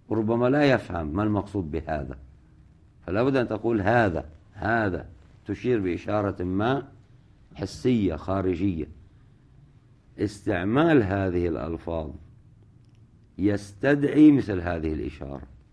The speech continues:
فتؤدي إلى التشخص. وهكذا في مرجع الضمير وصلة الموصول، ولو أن الإشارة هناك ليست خارجية بل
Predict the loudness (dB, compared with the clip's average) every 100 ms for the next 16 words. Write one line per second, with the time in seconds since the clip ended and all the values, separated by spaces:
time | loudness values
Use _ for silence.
0 | _ -20 -20 -10 -8 -4 -2 -2 -2 0
1 | 0 0 -2 -6 -10 -12 -12 -14 -18 -18
2 | -20 -20 -20 -20 -20 _ _ -20 -20 -20
3 | _ -20 -20 -16 -2 4 4 4 2 4
4 | 2 2 0 2 0 0 -2 -2 -2 0
5 | 2 2 2 0 -6 -20 -20 -20 -6 -6
6 | -2 0 0 -2 -2 -2 -2 -2 0 2
7 | 0 -2 -8 -20 -20 -12 0 2 2 2
8 | 0 0 -2 0 2 4 2 0 0 0
9 | -2 0 0 0 -4 -2 0 0 0 2
10 | 2 2 0 2 0